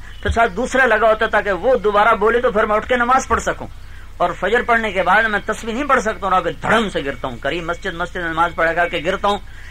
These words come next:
फिर जब उठता हूँ, उठता हूँ। मेरी पहली रात, मैं ब्राह्मण से घर पहुंचा हूँ, शदीद थकावट का शिकार होकर पहुंचा हूँ और तीन बजे इस ख्वाब ने मेरी, मेरी आंख खुली, मैं पसीने पसीने था।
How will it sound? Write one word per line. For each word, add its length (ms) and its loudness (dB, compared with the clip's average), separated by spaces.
फिर 100 -2
जब 160 2
उठता 200 2
हूँ, 100 2
उठता 200 0
हूँ। 200 0
मेरी 300 0
पहली 500 2
रात, 300 2
मैं 280 -2
ब्राह्मण 380 2
से 260 -6
घर 220 2
पहुंचा 320 2
हूँ, 180 2
शदीद 680 -4
थकावट 380 2
का 100 -2
शिकार 360 0
होकर 240 -2
पहुंचा 320 -2
हूँ 140 0
और 60 -6
तीन 460 -4
बजे 220 -2
इस 180 -6
ख्वाब 260 0
ने 80 -8
मेरी, 300 -8
मेरी 220 -4
आंख 200 0
खुली, 240 -2
मैं 320 -2
पसीने 360 0
पसीने 480 -2
था। 340 2